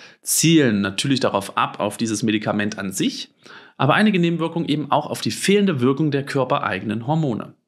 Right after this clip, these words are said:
zum Beispiel bei Depressionen. Körpereigene Östrogene und auch das körpereigene Progesteron sind quasi natürliche Antidepressiva.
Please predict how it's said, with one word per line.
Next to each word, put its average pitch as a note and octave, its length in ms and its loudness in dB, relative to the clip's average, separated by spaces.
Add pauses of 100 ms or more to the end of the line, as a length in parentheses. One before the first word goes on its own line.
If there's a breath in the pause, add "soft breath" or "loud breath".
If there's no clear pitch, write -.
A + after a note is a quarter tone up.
(120)
zum - 180 0
Beispiel A#2 540 -2 (220 loud breath)
bei F#2+ 120 -2
Depressionen. C#3+ 580 -2 (500 loud breath)
Körpereigene C#3+ 540 4
Östrogene C3+ 580 0
und E3+ 320 -2
auch C3+ 160 0
das B2+ 160 -6
körpereigene A#2+ 440 -2
Progesteron A#2 680 -2
sind B2 240 2
quasi A2+ 380 -2
natürliche C3+ 560 -4
Antidepressiva. A#2 1040 -4